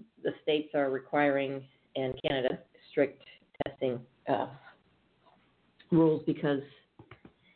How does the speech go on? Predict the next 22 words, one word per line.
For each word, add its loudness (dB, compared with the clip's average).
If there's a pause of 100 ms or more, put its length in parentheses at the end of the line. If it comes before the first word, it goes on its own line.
(240)
if 0
you 2
don't, 2 (200)
you -6
can -4
really 2
hurt -2
somebody, -4 (180)
um, -6 (800)
and -4
cause -2
a -4
lot -2
more -6
harm -4
than -4
good, 0 (420)
you -4
know, -2
using 0
something 0
that -4